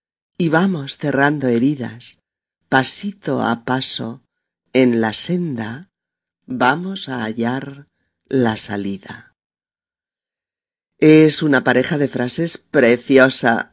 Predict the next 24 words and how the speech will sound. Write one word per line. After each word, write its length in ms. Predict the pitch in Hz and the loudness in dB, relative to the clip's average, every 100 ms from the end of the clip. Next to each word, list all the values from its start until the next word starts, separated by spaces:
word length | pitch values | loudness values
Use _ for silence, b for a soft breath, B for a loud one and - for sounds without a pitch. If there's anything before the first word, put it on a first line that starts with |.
| - | -6
<laughs> 600 | 220 - - - 247 190 | -4 -6 -10 -6 -6 -4
No 180 | 156 160 | 0 2
me 180 | 190 185 | 2 2
digáis 680 | 151 127 143 175 214 226 - | 2 0 0 2 0 -2 -6
que 260 | - 156 | -2 0
no 240 | 147 170 185 | 2 2 0
son 520 | - 180 214 277 - b b | 0 2 4 2 0 b b
preciosas 1000 | - 165 170 190 214 233 160 123 - - _ | 2 2 4 6 6 6 0 -2 -4 -14 _
estas 380 | 156 - 139 135 | -8 -4 -4 -2
dos 220 | 147 143 | -2 -4
frases. 600 | - 127 110 - - - - _ 175 262 _ _ _ _ - | -6 -8 -8 -10 -12 -14 -20 _ _ _ _ _ _ _ -10
Las 220 | 135 131 | -6 -4
dices 580 | 170 185 147 151 220 - | -4 -4 -2 -4 -4 -6
y 100 | 147 | -4
piensas: 680 | 127 120 113 113 113 - _ _ _ _ _ - | -2 -4 -4 -10 -14 -16 _ _ _ _ _ 0
"De 100 | 196 | 0
acuerdo, 480 | - 202 104 104 _ _ - | 2 -2 -4 -12 _ _ -4
venga, 460 | 156 104 101 107 _ _ _ _ - | -4 -2 -8 -16 _ _ _ _ 0
vamos 420 | 214 196 175 170 | 4 4 2 0
a 80 | 143 | -2
abrir 360 | 143 147 120 | 2 0 0
todas 360 | 151 143 127 139 | 2 2 2 -2
esas 320 | 139 117 - | -4 -4 -6
puertas 680 | - 175 190 - 359 - | -2 -2 0 -6 -6 -10